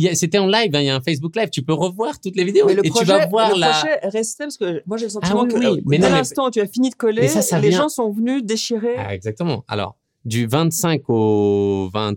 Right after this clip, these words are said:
Speaker 1: on a mis quatre jours à coller, au
Speaker 2: Mhm.
Speaker 1: vingt-neuf.
Speaker 2: Mhm.
Speaker 1: Les gens collaient.
Speaker 2: Mhm.
Speaker 1: Et ce que tu venais voir, c'était les gens qui collent. C'est ça, l'œuvre.
Speaker 2: Ouais,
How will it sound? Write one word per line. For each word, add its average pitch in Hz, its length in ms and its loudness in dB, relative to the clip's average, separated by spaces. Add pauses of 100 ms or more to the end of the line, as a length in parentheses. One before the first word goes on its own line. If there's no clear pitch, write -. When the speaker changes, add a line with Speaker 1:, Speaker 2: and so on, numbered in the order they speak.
Speaker 1:
on 113 80 -2
a 117 80 0
mis 113 120 -2
quatre 120 180 -2
jours 117 140 0
à 104 80 0
coller, 120 400 -2
au 98 260 2
Speaker 2:
Mhm. 90 60 -6
Speaker 1:
vingt-neuf. 127 440 -4
Speaker 2:
Mhm. 190 200 -14 (800)
Speaker 1:
Les 113 120 2
gens 156 180 0
collaient. 127 320 -2 (120)
Speaker 2:
Mhm. 170 100 -6
Speaker 1:
Et 110 40 -2
ce - 80 -4
que 147 100 -4
tu 151 180 -4
venais 131 200 0
voir, 82 540 -8 (480)
c'était 139 380 -2
les 123 140 0
gens 147 160 -2
qui - 160 -14
collent. - 320 -6
C'est - 180 -4
ça, 165 240 -2
l'œuvre. 107 240 0
Speaker 2:
Ouais, 180 160 -6